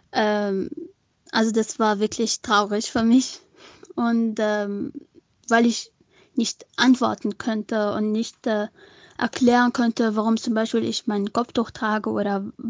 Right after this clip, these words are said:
warum überhaupt soll er mich nicht akzeptieren, wenn ich Kopftuch hab-, anhabe.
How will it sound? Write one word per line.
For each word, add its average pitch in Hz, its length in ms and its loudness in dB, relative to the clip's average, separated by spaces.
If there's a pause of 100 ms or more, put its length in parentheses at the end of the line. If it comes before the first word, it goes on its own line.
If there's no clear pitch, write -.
(220)
warum 233 840 4 (260)
überhaupt 220 520 0 (180)
soll 214 200 4
er 208 160 0
mich 214 180 -2
nicht 214 160 -4
akzeptieren, 233 640 -2 (480)
wenn 226 120 0
ich - 140 -4
Kopftuch 277 480 0
hab-, 214 320 -2
anhabe. 220 540 -4